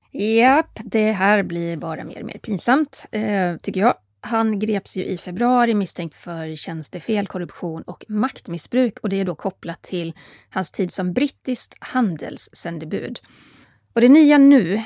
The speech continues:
är då att brittiska medier rapporterar att utredningen mot den tidigare prinsen har utvidgats. Den omfattar även ett misstänkt sexualbrott.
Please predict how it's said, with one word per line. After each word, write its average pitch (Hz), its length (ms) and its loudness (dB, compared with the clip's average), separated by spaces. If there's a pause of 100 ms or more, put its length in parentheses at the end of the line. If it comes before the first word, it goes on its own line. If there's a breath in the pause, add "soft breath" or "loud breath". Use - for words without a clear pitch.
är 190 300 2
då 170 260 -6
att - 120 -8
brittiska 262 500 -2
medier 170 340 0
rapporterar 165 800 -8
att - 440 -8
utredningen 262 600 2
mot 294 160 -2
den 285 140 -2
tidigare 262 380 -2
prinsen 254 580 0
har 208 340 -6
utvidgats. 175 1160 -6 (460 soft breath)
Den 233 320 4
omfattar 190 680 -2
även 220 520 -6
ett - 160 -10
misstänkt - 580 -6
sexualbrott. - 1200 -4